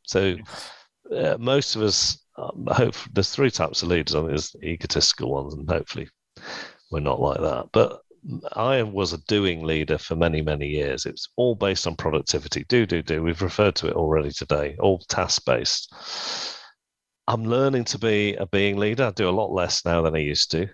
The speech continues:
I think I'm probably better leader than I used to be. What I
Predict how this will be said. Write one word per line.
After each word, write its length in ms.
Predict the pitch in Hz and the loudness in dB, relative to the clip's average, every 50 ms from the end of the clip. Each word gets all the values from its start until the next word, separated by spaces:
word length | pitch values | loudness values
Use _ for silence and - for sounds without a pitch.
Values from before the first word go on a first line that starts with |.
| _ _ - | _ _ -4
I 80 | 82 80 | 0 4
think 240 | 82 95 - - | 4 4 4 4
I'm 140 | 85 78 78 - | -2 -2 -2 -2
probably 420 | - - 80 73 78 73 73 - _ _ - | 0 0 0 0 0 -4 -4 -8 _ _ 2
better 440 | 85 82 80 - - - 85 82 76 | 4 4 2 2 0 0 0 0 0
leader 340 | - 87 87 92 90 - 92 | 0 2 2 2 2 0 0
than 160 | - - - | 0 0 0
I 120 | 90 90 87 | 0 0 0
used 300 | 87 90 87 - - - | 2 0 0 0 -2 -4
to 80 | - | 0
be. 260 | - 92 90 101 104 - _ _ _ - - - - - - - - _ _ _ _ - | 2 2 2 2 2 -4 _ _ _ -20 -20 -20 -20 -20 -20 -20 -20 _ _ _ _ -12
What 220 | - 123 117 123 | -6 -2 0 2
I 40 | 120 | 2